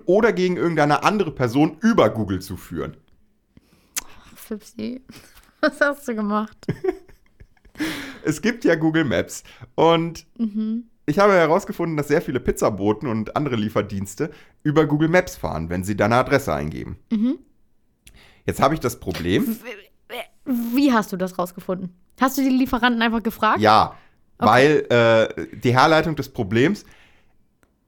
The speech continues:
Speaker 1: ich kann eine Pizza bestellen und ich sage dir, in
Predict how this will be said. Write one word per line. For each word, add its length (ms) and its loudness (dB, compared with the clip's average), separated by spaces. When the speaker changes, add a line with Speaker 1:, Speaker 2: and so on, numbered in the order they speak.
Speaker 1:
ich 320 -8
kann 160 2
eine 100 0
Pizza 260 2
bestellen 540 0
und 200 0
ich 360 -10
sage 300 4
dir, 420 0
in 600 2